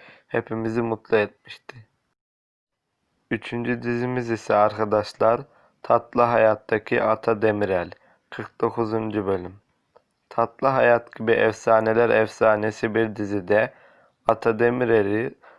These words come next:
Sabuti karakteriyle izleyebilirsiniz. Kendisi dizide İhsan Yıldırım'ın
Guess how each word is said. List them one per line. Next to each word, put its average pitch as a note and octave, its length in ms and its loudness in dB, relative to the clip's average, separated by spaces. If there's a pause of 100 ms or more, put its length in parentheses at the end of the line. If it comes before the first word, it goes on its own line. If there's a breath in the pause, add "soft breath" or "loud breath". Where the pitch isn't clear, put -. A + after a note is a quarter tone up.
(260 soft breath)
Sabuti A#2 600 -4
karakteriyle A2+ 920 0
izleyebilirsiniz. G#2+ 1040 -2 (520 soft breath)
Kendisi A#2 640 -2
dizide A2+ 440 -2
İhsan A2+ 400 0
Yıldırım'ın A2+ 800 0